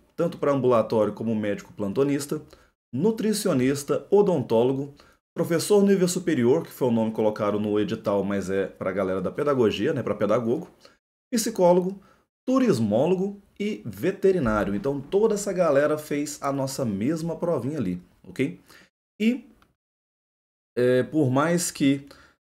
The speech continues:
na, tanto no edital como em outros eles usam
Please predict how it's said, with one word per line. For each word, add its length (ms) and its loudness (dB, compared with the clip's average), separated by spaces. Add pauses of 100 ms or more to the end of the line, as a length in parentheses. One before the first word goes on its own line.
(140)
na, 680 2
tanto 260 -4
no 100 0
edital 460 2
como 240 -4
em 60 0
outros 340 0
eles 240 0
usam 340 -4